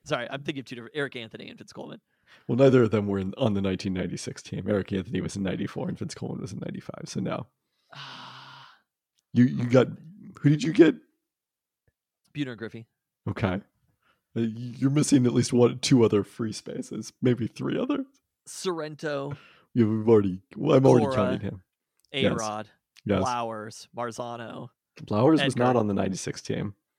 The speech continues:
Speaker 1: Russell Davis?
Speaker 2: Edgar was, uh, uh, Russell Davis did not have the night off,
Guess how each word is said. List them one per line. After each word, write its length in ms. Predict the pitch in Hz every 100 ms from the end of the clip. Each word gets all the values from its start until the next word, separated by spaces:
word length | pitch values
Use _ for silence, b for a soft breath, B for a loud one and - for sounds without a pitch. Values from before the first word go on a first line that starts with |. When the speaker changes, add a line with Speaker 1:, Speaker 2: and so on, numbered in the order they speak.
| _ -
Speaker 1:
Russell 220 | 127 147
Davis? 440 | 123 123 160 - - _ _ _
Speaker 2:
Edgar 400 | 113 123 120 117 117 -
was, 580 | 120 110 104 - - - _ _ _ -
uh, 340 | - - - - - b b b b b
uh, 360 | - 101 92 92 - - 101
Russell 260 | 104 113 135
Davis 220 | 123 113
did 140 | - 101
not 320 | 101 107 110
have 300 | 107 113 110
the 80 | 107
night 140 | 104
off, 360 | 95 95 - -